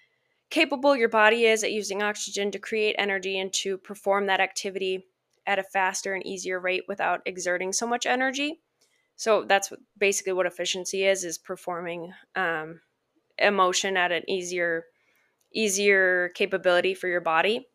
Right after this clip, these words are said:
And so you improve your running efficiency when you do interval training because it teaches your body to run fast, um, uh, easier. It just teaches you to be a better runner.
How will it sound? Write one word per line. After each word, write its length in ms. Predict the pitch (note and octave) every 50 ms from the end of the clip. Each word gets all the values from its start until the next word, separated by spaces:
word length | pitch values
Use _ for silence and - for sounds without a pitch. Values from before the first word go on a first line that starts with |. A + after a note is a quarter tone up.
| _ _ _ _ _ _ _ _
And 140 | - G#3 G#3
so 120 | - G3+
you 340 | G3+ G#3 G#3 G#3 G3+ G3+ G3+
improve 600 | - G#3+ G#3 G3 - - - D4+ D#4 D#4+ D4 C4
your 140 | A#3+ A3+ G#3+
running 280 | G#3 G3+ G3+ G3 F#3+
efficiency 920 | F#3+ F#3+ - A#3 A#3+ A3+ - A3 G3 G3 - - F#3+ F#3 F3+ F3 F3+ - _ _ _ _ _ _ _ _ _ _ _ _ _ _
when 140 | - G3+ G#3
you 100 | G3+ G3+
do 360 | F#3 G3 G3 F#3+ F#3+ F#3+ - -
interval 300 | G3+ G3+ F#3+ F3+ F3+ E3+
training 340 | - - F#3 F3+ F3+ F3 E3+
because 220 | E3+ - G3+ -
it 80 | - F3+
teaches 300 | - A3 G3+ F3+ F3 -
your 80 | F#3
body 260 | E3+ F3+ E3+ E3+ E3+ E3
to 80 | -
run 280 | - F3+ E3+ E3+ E3 D#3+
fast, 760 | - - - E3 D#3+ D#3+ D#3 D3+ D3+ - - - - - - _ -
um, 440 | - E3+ D#3+ D#3 D3+ C#3+ D3 F3 F3 _ _ _ _ _ _ _ _ _ - -
uh, 160 | - - G2+ - - _ -
easier. 380 | - A3+ C4 B3+ A#3+ D3 D3
It 200 | - - G#2 G#2
just 160 | - G3 F#3+ -
teaches 300 | - G3 - F#3 F3+ F3+
you 100 | G3 F#3
to 60 | F3+
be 160 | F3 F#3+ F#3
a 60 | F3+
better 200 | F3 F3+ F3+ F3+
runner. 300 | E3 F3 E3 E3 - -